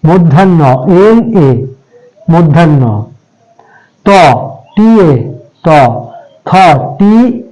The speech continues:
এইচ এ, থ। দ, ডি এ, দ। ধ, ডি এইচ এ, ধ। দন্তান্ন, এন এ,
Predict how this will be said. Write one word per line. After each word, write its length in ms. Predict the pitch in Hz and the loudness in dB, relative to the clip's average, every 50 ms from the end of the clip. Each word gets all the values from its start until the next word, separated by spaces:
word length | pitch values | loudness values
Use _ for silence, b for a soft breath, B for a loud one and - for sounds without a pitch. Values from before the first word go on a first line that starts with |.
| - _ _ _ _ _ _ _ | -20 _ _ _ _ _ _ _
এইচ 480 | - 208 175 170 190 220 240 233 - - 190 | -4 -2 0 2 2 2 0 0 -2 -2 0
এ, 100 | 175 151 131 131 135 135 | 0 0 0 -2 -4 -4
থ। 40 | - 151 151 151 139 123 107 107 110 - - - _ _ _ _ _ _ _ _ _ _ _ _ _ _ _ _ _ _ _ _ _ _ _ _ _ _ _ _ _ _ - | -2 0 2 2 2 0 -2 -4 -8 -12 -16 -20 _ _ _ _ _ _ _ _ _ _ _ _ _ _ _ _ _ _ _ _ _ _ _ _ _ _ _ _ _ _ -2
দ, 140 | 165 147 165 190 185 170 147 127 110 - - - - - _ _ _ 170 143 135 143 | 0 0 2 2 2 2 2 0 -2 -4 -8 -14 -18 -20 _ _ _ -2 0 2 2
ডি 140 | 185 202 214 208 190 165 | 2 2 2 2 2 2
এ, 40 | 135 117 - - - - - - _ _ _ _ _ - | 2 0 -2 -6 -10 -14 -16 -20 _ _ _ _ _ -2
দ। 180 | 156 131 113 123 117 110 107 110 110 - _ _ _ _ _ _ _ _ _ _ _ _ _ _ _ _ _ _ _ _ _ _ _ _ _ - | -2 0 0 0 0 -2 -2 -6 -10 -16 _ _ _ _ _ _ _ _ _ _ _ _ _ _ _ _ _ _ _ _ _ _ _ _ _ -4
ধ, 140 | 147 120 117 160 170 165 147 123 107 - - - - - - - - 139 127 131 | -2 0 2 2 4 4 2 2 0 -2 -6 -12 -16 -20 -8 -4 0 0 2 2
ডি 180 | 170 175 196 208 233 240 - - - - - - _ - 190 165 165 | 2 2 2 2 2 0 -2 -4 -10 -14 -18 -16 _ -2 0 2 2
এইচ 320 | 175 208 240 240 - - - - - 196 170 156 | 2 2 2 0 -2 -4 -8 -6 -2 0 0 2
এ, 20 | 143 123 117 - - - - - _ 214 170 131 117 | 0 0 -2 -4 -10 -14 -18 -12 _ -2 -2 0 2
ধ। 20 | 143 160 160 151 131 110 - - - B B B B B _ - 143 | 2 2 2 2 2 0 -2 -6 -10 B B B B B _ -4 0
দন্তান্ন, 580 | 151 175 196 202 202 220 226 214 208 202 185 165 147 127 131 - - - 180 165 190 | 0 2 2 2 2 2 2 2 2 2 0 0 0 0 -2 -4 -4 -2 0 2 2
এন 100 | 214 220 226 - - 202 | 2 2 0 0 0 0
এ, 40 | 175 | 0